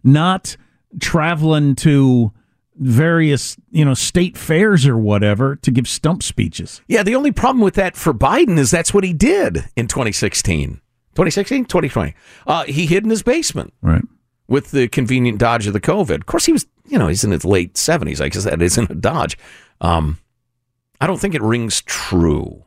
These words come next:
Speaker 1: Boy, you get to the
Speaker 2: But as a,
Speaker 1: convention. When's
Speaker 2: as a
Speaker 1: that, like,
Speaker 2: dignity saver, I, I guess it was.
Speaker 1: Isn't the convention, like, August, July, or
Speaker 2: I can,
Speaker 1: August?
Speaker 2: I can never remember which one's first. The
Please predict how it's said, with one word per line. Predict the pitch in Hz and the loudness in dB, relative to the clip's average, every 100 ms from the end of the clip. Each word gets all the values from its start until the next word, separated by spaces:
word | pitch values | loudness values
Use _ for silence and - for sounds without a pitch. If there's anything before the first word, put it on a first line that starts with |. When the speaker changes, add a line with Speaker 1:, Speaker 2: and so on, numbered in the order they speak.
| _ | _
Speaker 1:
Boy, | - 123 | -2 0
you | 120 214 | 2 0
get | 330 | 0
to | 202 | -2
the | 131 | -2
Speaker 2:
But | - | 0
as | - | 0
a, | 202 | 0
Speaker 1:
convention. | 240 151 135 | 0 2 2
When's | 208 | 2
Speaker 2:
as | 160 | 0
a | |
Speaker 1:
that, | 240 | -2
like, | - | 0
Speaker 2:
dignity | 180 196 214 208 | -2 0 -2 -4
saver, | - 220 208 214 185 | -2 -2 0 0 0
I, | 120 | 0
I | 92 87 | -2 -4
guess | 78 - | -4 -8
it | - | -8
was. | 98 | 0
Speaker 1:
Isn't | 165 | 2
the | 254 | 2
convention, | 208 175 208 254 | 2 0 0 0
like, | 156 - _ _ | 0 -4 _ _
August, | 110 151 285 269 - - - | -2 0 -2 -4 -10 -16 -4
July, | 123 123 175 | -2 0 0
or | 262 98 | 0 0
Speaker 2:
I | 131 | 0
can, | 262 | 2
Speaker 1:
August? | 190 165 139 | 2 0 -2
Speaker 2:
I | |
can | 160 | -2
never | 165 170 | 0 2
remember | 156 165 | 2 2
which | 120 110 - | 2 0 0
one's | 107 85 | 0 -2
first. | - - 78 - - | -4 -2 -2 -2 -4
The | 113 117 104 | 0 0 0